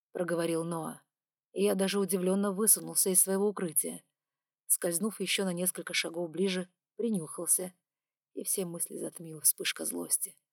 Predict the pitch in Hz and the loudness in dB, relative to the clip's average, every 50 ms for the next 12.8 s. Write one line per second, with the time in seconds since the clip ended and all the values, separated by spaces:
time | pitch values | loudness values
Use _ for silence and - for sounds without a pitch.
0 | _ _ _ _ _ _ _ _ - - - - - - 196 190 190 - - - | _ _ _ _ _ _ _ _ -12 -10 -10 -8 -8 -6 -4 -4 -2 -2 -2 0
1 | - 240 233 202 196 202 202 196 190 - 196 185 - - 208 202 202 190 180 202 | 2 2 2 2 2 0 0 0 0 2 2 4 4 4 4 2 0 2 2 2
2 | 185 156 165 165 - _ _ _ _ _ _ _ _ _ _ _ _ _ _ _ | 2 2 -2 -6 -10 _ _ _ _ _ _ _ _ _ _ _ _ _ _ _
3 | _ _ _ _ _ - - - 127 - - - 170 165 - 175 165 156 160 156 | _ _ _ _ _ -18 -14 -12 -12 -12 -10 -6 -2 -2 -2 -2 -2 -4 -8 -8
4 | 160 160 160 160 160 165 156 - 170 170 165 165 160 160 156 165 170 170 165 165 | -6 -6 -8 -8 -8 -10 -10 -8 -8 -8 -6 -6 -6 -2 0 0 0 0 -2 -4
5 | 160 160 165 - - 208 208 - - - - _ _ _ _ _ _ _ _ _ | -4 -4 -2 -2 -2 -2 -4 -6 -6 -8 -10 _ _ _ _ _ _ _ _ _
6 | - - 202 214 196 - 196 - - 190 185 - - 190 185 - 180 175 - 202 | -8 -4 -4 -4 0 2 2 2 2 0 -2 -2 -2 -2 -2 -2 -4 -4 -2 -4
7 | 208 196 - - 165 160 156 160 170 175 175 160 - - 214 214 190 175 175 - | -4 -4 -4 -8 -10 -10 -8 -6 -4 -2 2 4 2 2 2 0 -2 -2 0 0
8 | 180 180 180 - - 185 180 170 - 175 175 190 196 170 156 151 - - 175 170 | 0 -2 -2 -4 -4 -6 -4 -4 -4 -6 -4 -4 -4 -6 -6 -8 -10 -10 -10 -12
9 | 170 - 175 - - 175 170 175 185 185 165 165 156 160 165 165 175 180 - - | -10 -10 -10 -10 -10 -10 -8 -6 -6 -4 -4 -4 -6 -6 -8 -8 -6 -4 -4 -4
10 | 160 160 151 156 - 175 165 156 160 156 151 151 160 151 156 156 151 151 151 - | -6 -8 -12 -10 -8 -8 -6 -8 -8 -10 -10 -12 -12 -14 -14 -12 -12 -8 -2 -2
11 | - - 247 226 - _ _ _ _ _ _ _ _ _ _ _ _ - 156 147 | -2 -2 -2 -6 -16 _ _ _ _ _ _ _ _ _ _ _ _ -20 -10 -6
12 | - - 175 175 185 180 - - - 165 160 160 - - - | -4 -4 -2 -2 -2 -4 -4 -4 -6 -6 -6 -6 -8 -12 -16